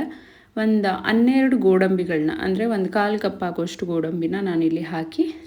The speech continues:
ಚೆನ್ನಾಗಿ ಫ್ರೈ ಮಾಡ್ಕೊತಾ ಇದ್ದೀನಿ, ಚೂರು ಕಲರ್ ಟರ್ನ್ ಆಗೋವರೆಗೂ ಅಷ್ಟೇ. So ಇವಾಗ ಇದನ್ನು ಎತ್ತಿಟ್ಕೊಂಡ್ಬಿಡೋಣ ಸಾಕು. ನಂತರ ಒಂದು ಪ್ಯಾನ್‌ಗೆ ಒಂದು ತ್ರೀ ಟೇಬಲ್ ಸ್ಪೂನ್ ಆಗೋಷ್ಟು ಎಣ್ಣೆನ ಹಾಕ್ಕೊಂಡು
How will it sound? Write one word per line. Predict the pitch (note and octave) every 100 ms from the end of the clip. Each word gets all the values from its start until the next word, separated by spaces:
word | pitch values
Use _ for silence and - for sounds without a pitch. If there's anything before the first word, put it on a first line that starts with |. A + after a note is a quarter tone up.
| -
ಚೆನ್ನಾಗಿ | G3 F#3 F#3
ಫ್ರೈ | F#3 F3
ಮಾಡ್ಕೊತಾ | D#3+ D#3+ - D#3+ D#3+ D#3
ಇದ್ದೀನಿ, | D#3 E3
ಚೂರು | - A#3 A3+
ಕಲರ್ | - D#3+ E3
ಟರ್ನ್ | E3 D#3 D3+
ಆಗೋವರೆಗೂ | D3 D3 C#3+ D3 A3
ಅಷ್ಟೇ. | G#3+ - - B3 - - - - -
So | B3
ಇವಾಗ | G#3 G3
ಇದನ್ನು | F#3+ E3 F3+ A#3 -
ಎತ್ತಿಟ್ಕೊಂಡ್ಬಿಡೋಣ | F#3+ - E3+ - E3 D#3 D3+ D#3
ಸಾಕು. | D#3+ D3 C#3 - C#4 E4 - - _
ನಂತರ | B3 B3+ C4+
ಒಂದು | D#4+ A#3+ G3+
ಪ್ಯಾನ್‌ಗೆ | G3+ F#3 F#3 G#3
ಒಂದು | A#3+ F#3+
ತ್ರೀ | G3+ G3+
ಟೇಬಲ್ | G3+ F3+ F3+
ಸ್ಪೂನ್ | - - E3
ಆಗೋಷ್ಟು | D#3+ D#3+ D#3+ -
ಎಣ್ಣೆನ | F#3 D3+ E3 F3
ಹಾಕ್ಕೊಂಡು | E3+ D#3 - D#3 F3+